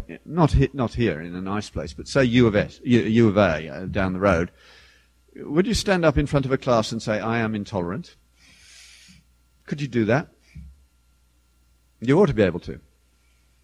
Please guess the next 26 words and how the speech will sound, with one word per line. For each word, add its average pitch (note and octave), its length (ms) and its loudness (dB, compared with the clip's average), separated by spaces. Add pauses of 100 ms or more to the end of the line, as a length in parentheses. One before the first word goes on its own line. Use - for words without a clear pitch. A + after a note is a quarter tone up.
(580)
Because B2 480 -2
legitimate D3 520 -4
intolerance A#2 840 -6 (400)
is A2 140 -12
part B2+ 320 -4
of F#2+ 100 -10
being G2 180 -6
a F2 40 -10
Christian. - 420 -16 (1120)
If C3+ 220 -10
you E3 80 -6
think - 240 0
about A2 240 2
it A#2 100 -12
carefully, A#2+ 560 -4 (320)
you D3+ 180 -2
could D#3+ 220 2
rewrite D3 560 0
the C#3 80 -8
Ten C3+ 300 2
Commandments B2 720 -2
as G#2 160 -8
the A#2 100 -8
ten A#2 280 -6
divine G#2+ 340 0
intolerances. G#2+ 720 0